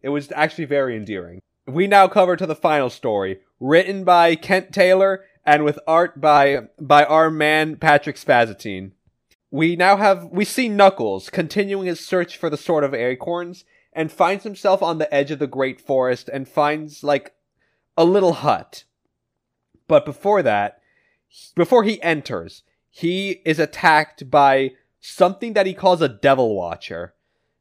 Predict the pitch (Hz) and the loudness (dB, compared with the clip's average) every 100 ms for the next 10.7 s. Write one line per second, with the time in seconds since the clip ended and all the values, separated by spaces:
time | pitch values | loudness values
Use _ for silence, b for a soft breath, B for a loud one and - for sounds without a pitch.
0 | _ _ _ - 147 156 - - 185 214 | _ _ _ -6 -2 -2 -4 -10 -8 -8
1 | - 202 185 196 170 165 170 180 - b | -6 -10 -4 0 0 -2 -2 -2 -4 b
2 | _ 254 269 285 226 208 190 156 156 147 | _ -4 -2 0 0 4 2 4 0 0
3 | - 135 180 196 - 180 180 185 180 156 | -8 0 0 0 0 0 2 -2 -2 -8
4 | - 139 127 139 143 156 165 165 143 123 | -6 -6 -2 0 0 0 -2 -2 -2 -4
5 | 123 117 87 _ 147 - 202 175 165 156 | -4 -4 -4 _ -4 -2 -4 -4 -6 -12
6 | 117 143 110 - 139 143 160 156 143 151 | -4 -2 -2 -4 0 2 2 -2 -2 2
7 | 143 131 101 92 90 - _ _ 139 156 | 2 0 -6 -14 -16 -20 _ _ 0 0
8 | - 220 208 180 175 160 151 - _ _ | 4 2 2 4 6 6 4 -2 _ _
9 | 220 220 226 214 185 - 151 151 160 147 | 4 4 2 -4 -4 0 4 4 2 -4
10 | 147 139 117 113 127 160 | -4 -2 0 2 2 0